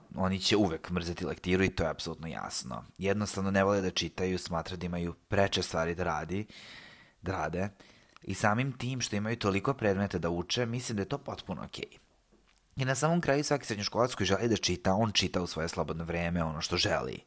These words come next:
Naše je da to motivišemo i da ohrabrimo, ne da ih teramo da čitaju hiljade strana klasika i onda da im damo jedinicu ako to nisu radili. Jer zašto bi? Na koji način ćemo onda ohrabriti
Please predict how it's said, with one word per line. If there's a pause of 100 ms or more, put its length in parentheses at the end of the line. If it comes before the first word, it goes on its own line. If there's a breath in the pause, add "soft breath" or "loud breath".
(420 loud breath)
Naše
je
da
to
motivišemo
i
da
ohrabrimo,
ne
da
ih
teramo
da
čitaju
hiljade
strana (680 loud breath)
klasika
i
onda
da
im
damo
jedinicu
ako
to
nisu
radili. (320 loud breath)
Jer
zašto
bi? (600)
Na
koji
način
ćemo
onda
ohrabriti